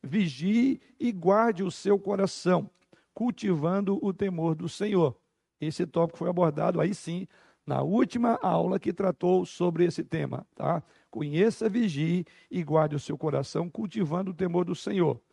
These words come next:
Segundo tópico, que foi também abordado naquela ocasião, busque sabedoria. Terceiro tópico é o que eu vou entrar agora. Lembre-se do poder das palavras,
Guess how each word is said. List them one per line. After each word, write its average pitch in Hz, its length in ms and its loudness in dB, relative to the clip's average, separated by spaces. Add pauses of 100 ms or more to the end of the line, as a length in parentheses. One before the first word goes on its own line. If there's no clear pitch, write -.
(300)
Segundo 240 680 0 (640)
tópico, 151 600 0
que 143 160 -8
foi 175 180 0
também 170 260 0
abordado 170 560 2
naquela 175 360 0
ocasião, 151 400 0 (260)
busque 220 680 2
sabedoria. 190 1160 2 (600)
Terceiro 240 540 4
tópico 180 540 0
é 170 80 4
o 170 60 2
que 175 100 -6
eu 160 40 -4
vou 160 140 -2
entrar 165 340 0
agora. 139 460 0 (340)
Lembre-se 226 880 2
do 175 220 -4
poder 160 540 -2
das 143 300 -4
palavras, - 840 -10